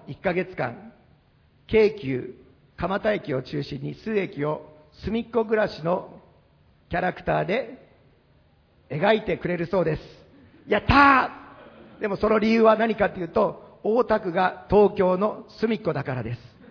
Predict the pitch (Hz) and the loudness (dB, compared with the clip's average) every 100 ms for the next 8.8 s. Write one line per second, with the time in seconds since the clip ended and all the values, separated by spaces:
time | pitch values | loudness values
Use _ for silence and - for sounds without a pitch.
0 | - - - - - 254 214 208 220 220 | -20 -20 -20 -20 -4 0 0 4 4 6
1 | 220 - 196 - 208 220 214 196 190 185 | 4 4 0 2 2 2 2 0 0 4
2 | 185 - 190 208 202 202 202 - - 180 | 2 4 2 4 2 0 -2 -6 -4 -4
3 | 165 170 - 202 202 - - - 185 175 | -2 -4 -2 -2 -2 -18 -20 -10 -6 -4
4 | 190 175 170 160 165 - - - 180 170 | -2 0 0 0 -2 -2 -6 -4 -4 -2
5 | 165 165 165 - 156 - - - 202 226 | -4 -4 -8 -8 -16 -18 -16 -2 2 4
6 | 220 220 214 208 190 175 208 170 - - | 6 4 4 2 0 -2 0 -2 -4 -2
7 | 185 220 208 208 185 196 202 202 196 185 | 4 4 4 0 0 2 2 0 -2 0
8 | 180 202 - 143 170 185 185 190 | 2 0 -2 -4 0 2 2 2